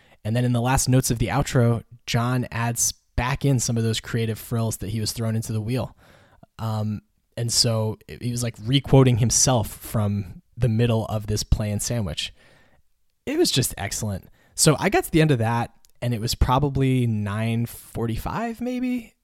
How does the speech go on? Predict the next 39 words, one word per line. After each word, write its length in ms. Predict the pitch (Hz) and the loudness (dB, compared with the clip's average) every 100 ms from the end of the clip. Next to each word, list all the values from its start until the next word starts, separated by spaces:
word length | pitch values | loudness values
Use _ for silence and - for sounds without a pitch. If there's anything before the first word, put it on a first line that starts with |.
| - | -6
uh, 200 | 135 139 | -4 0
Pacific 360 | 151 - 156 | 0 0 -2
time, 420 | - 170 165 156 - | 0 2 2 0 -6
which 140 | 113 | -8
is 80 | - | -6
twelve 200 | - 110 | -4 -4
forty-five 400 | - 117 110 110 | 0 0 0 -2
Eastern. 480 | 92 113 135 127 120 | -4 -2 0 0 -2
And 120 | - 107 | -6 -6
I 60 | |
was 160 | 101 104 | -4 -6
like, 180 | 95 98 | -6 -8
"You 100 | 110 | 0
know 140 | 127 123 | 4 4
what? 220 | 120 - - | 4 0 -4
This 160 | 131 | -4
is 80 | 127 | -2
a 40 | 120 | 0
perfect 300 | - 117 117 | 0 0 0
note 180 | 107 | -2
for 100 | 95 | -2
me 100 | 107 | -2
to 60 | 101 | -2
end 220 | 90 98 | -2 -4
on. 260 | 98 98 104 - - - - | -4 -6 -8 -12 -20 -20 -14
I'm 80 | - | -4
gonna 120 | 113 | -2
go 120 | 107 107 | 0 0
to 80 | |
bed 200 | 101 95 | 0 -2
now 380 | 85 85 90 82 - _ _ _ _ | -4 -6 -6 -8 -12 _ _ _ _
and, 340 | 101 92 85 85 | -8 -6 -6 -4
uh, 140 | 85 | -6
try 160 | - 101 | -4 -6
to 60 | |
get 140 | 101 98 | -6 -6
some 120 | - | -4
sleep." 400 | - 107 101 - - - - - _ _ | -4 -4 -6 -6 -10 -20 -20 -20 _ _
And 220 | - 131 | -2 -2